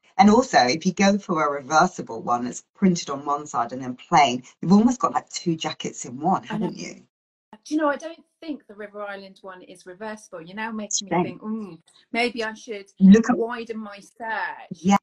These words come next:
Speaker 2: where I can then double up."
Speaker 1: Because the
Speaker 2: So I'll have to have a look
Speaker 1: Phase
Speaker 2: at
Speaker 1: Eight
Speaker 2: that.
Speaker 1: one was reversible, which is what I really liked about it. And even the belt was reversible.
Speaker 2: Oh.
Speaker 1: So you could really
Speaker 2: Oh.
Speaker 1: wear, yeah. So if you had the paisley print on one side,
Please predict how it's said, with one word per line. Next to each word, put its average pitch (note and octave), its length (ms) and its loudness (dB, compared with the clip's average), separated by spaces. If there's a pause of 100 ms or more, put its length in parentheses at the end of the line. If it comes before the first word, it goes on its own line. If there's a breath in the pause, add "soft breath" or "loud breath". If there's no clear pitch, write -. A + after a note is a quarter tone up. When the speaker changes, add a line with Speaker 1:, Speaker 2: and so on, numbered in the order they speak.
(120)
Speaker 2:
where F#3+ 200 -18
I F#3 100 -18
can F#3+ 200 -20
then F#3 320 -2
double G3 300 -10
up." D#3 400 -6
Speaker 1:
Because B3 160 2
the A3+ 120 4 (180)
Speaker 2:
So F#3+ 60 -6
I'll G3 140 -10
have A3+ 140 -20
to - 80 -20
have A3 120 -18
a A3 40 -14
look B3+ 120 -4
Speaker 1:
Phase - 20 -10
Speaker 2:
at A3+ 80 2
Speaker 1:
Eight G#3 100 0
Speaker 2:
that. G#3 80 -6
Speaker 1:
one F#3+ 140 -2
was F#3 220 -6
reversible, F#3+ 640 2
which - 220 -14
is E3 140 -14
what F3 120 2
I E3+ 120 4
really E3 300 -2
liked E3+ 320 0
about C#3+ 260 0
it. - 80 -4
And F#3+ 80 4
even F#3+ 300 4
the E3 100 -2
belt F#3+ 380 4
was - 180 -18
reversible. - 480 -14 (100)
Speaker 2:
Oh. - 40 -12
Speaker 1:
So - 160 -4
you E3 160 -4
could G3+ 340 -2
really F3+ 300 6
Speaker 2:
Oh. D3+ 40 -12
Speaker 1:
wear, - 280 0 (300)
yeah. F3+ 300 6
So - 180 -4
if F3+ 240 -2
you G#3+ 80 -2
had G#3 180 0 (200)
the A3+ 80 -6
paisley G3+ 460 -4
print E3 340 -8
on D#3+ 160 -8
one E3+ 200 0
side, - 500 -6